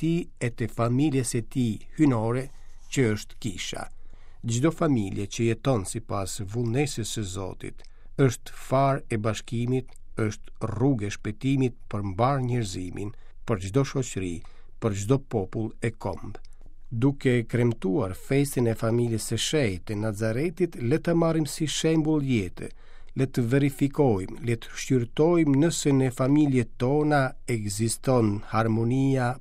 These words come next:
paqja dhe hapja e zemrës për bekimin e Zotit që të dëpërtoj e që të zërvend në to.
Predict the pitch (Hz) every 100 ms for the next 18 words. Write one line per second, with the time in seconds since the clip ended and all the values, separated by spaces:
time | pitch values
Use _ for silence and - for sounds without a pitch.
0 | - 120 117 117 - 120 117 - - -
1 | 110 110 110 - 139 143 120 113 107 98
2 | 104 123 131 135 127 - 113 101 98 123
3 | - 120 113 110 107 95 107 120 110 107
4 | 107 110 104 95 117 - 101 - 117 127
5 | 131 - - - - - - 117 - 101
6 | 101 127 98 104 107 - 117 107 104